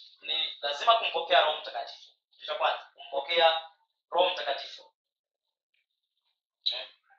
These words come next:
Ni lazima kumpokea Roho Mtakatifu. Namba mbili, kumruhusu Roho Mtakatifu akuongoze. Kwanza, umpokee Roho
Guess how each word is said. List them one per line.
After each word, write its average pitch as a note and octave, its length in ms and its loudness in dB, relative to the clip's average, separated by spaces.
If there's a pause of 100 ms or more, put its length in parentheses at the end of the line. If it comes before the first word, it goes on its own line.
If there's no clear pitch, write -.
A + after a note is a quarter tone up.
Ni C#3+ 80 -8
lazima D#3 380 6
kumpokea D#3+ 500 4
Roho E3 480 4 (640)
Mtakatifu. - 720 -4 (960)
Namba F3 240 6
mbili, F#3 360 0 (2250)
kumruhusu F#3 1400 4 (800)
Roho G#3 340 8
Mtakatifu - 840 -2 (720)
akuongoze. D#3+ 1300 6 (1600)
Kwanza, F3 600 10
umpokee D#3 500 8
Roho D#3+ 160 6